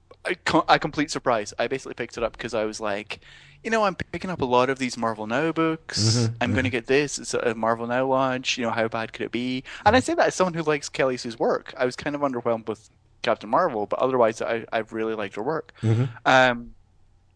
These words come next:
Speaker 1: and I really enjoyed it. It really was the surprise of everything I picked up yesterday, how much I enjoyed it.
Speaker 2: Mm-hmm, mm-hmm.
Speaker 1: So yeah, it, it's, it, it's the Avengers book for people who have not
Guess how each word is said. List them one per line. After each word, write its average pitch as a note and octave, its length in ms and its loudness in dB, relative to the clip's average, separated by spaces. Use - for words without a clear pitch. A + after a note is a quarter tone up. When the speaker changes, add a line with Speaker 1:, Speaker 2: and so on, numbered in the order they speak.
Speaker 1:
and D3 100 0
I C3+ 80 4
really B2+ 400 -4
enjoyed E3 320 -4
it. - 80 -6
It B2+ 40 -6
really C#3 200 -6
was C#3 180 -8
the B2+ 60 -12
surprise - 800 -2
of B2 200 -2
everything A#2+ 320 -6
I A2+ 40 -12
picked - 260 -8
up - 100 -8
yesterday, A2 400 -8
how A#2 140 -2
much A#2+ 240 -8
I A2+ 60 -6
enjoyed - 340 -6
it. - 80 -8
Speaker 2:
Mm-hmm, A2+ 220 4
mm-hmm. G#2+ 180 -4
Speaker 1:
So E3 120 4
yeah, D3+ 220 10
it, C3+ 140 4
it's, - 460 -4
it, C#3+ 200 -2
it's C3 320 -2
the C3 160 -2
Avengers C3 360 -2
book - 180 -10
for C3+ 100 -12
people C3 300 -8
who B2+ 160 -4
have A2 100 -6
not G#2+ 400 -8